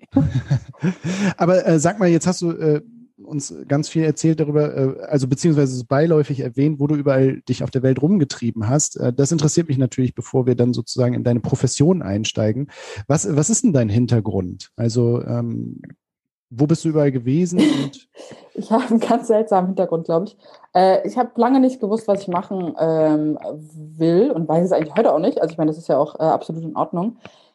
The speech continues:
Speaker 2: Ich hab eigentlich, ähm, freie Kunst studiert und komme aus der, ähm, kreativen Ecke, war aber extrem talentfrei.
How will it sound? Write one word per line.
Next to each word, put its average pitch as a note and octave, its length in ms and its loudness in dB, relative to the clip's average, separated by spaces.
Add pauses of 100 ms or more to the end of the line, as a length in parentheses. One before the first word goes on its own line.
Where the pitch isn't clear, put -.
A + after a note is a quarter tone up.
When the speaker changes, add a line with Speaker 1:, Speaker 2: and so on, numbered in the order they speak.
Speaker 2:
Ich F#3 140 -4
hab G3 180 -2
eigentlich, A#3 680 2 (100)
ähm, G3 1080 -2 (120)
freie G3 200 2
Kunst B3+ 260 0
studiert E3 480 -4 (240)
und F3+ 160 -8
komme G3 240 -2
aus F3+ 220 -2
der, E3 520 2
ähm, F3 380 0
kreativen A#3+ 480 0
Ecke, - 220 -4
war F3+ 100 2
aber F3 220 0
extrem A#3+ 640 0
talentfrei. G3+ 800 -2